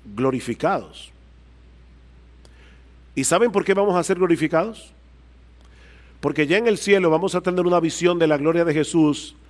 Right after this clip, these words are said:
muchísimo mayor que la gloria que vemos ahora. Eso es lo que dice el apóstol Juan, primera de Juan capítulo tres. "Amados, ahora somos hijos de Dios y aún no se ha manifestado lo que hemos de ser,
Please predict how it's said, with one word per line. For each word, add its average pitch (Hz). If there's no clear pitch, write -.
muchísimo 151
mayor 156
que 147
la 139
gloria 160
que 135
vemos 139
ahora. 110
Eso 151
es 180
lo 175
que 151
dice 160
el 151
apóstol 143
Juan, 170
primera 139
de 151
Juan 151
capítulo 151
tres. 185
"Amados, 165
ahora 165
somos 185
hijos 180
de 165
Dios 196
y 175
aún 180
no 202
se 202
ha 196
manifestado 185
lo 180
que 170
hemos 185
de 165
ser, 202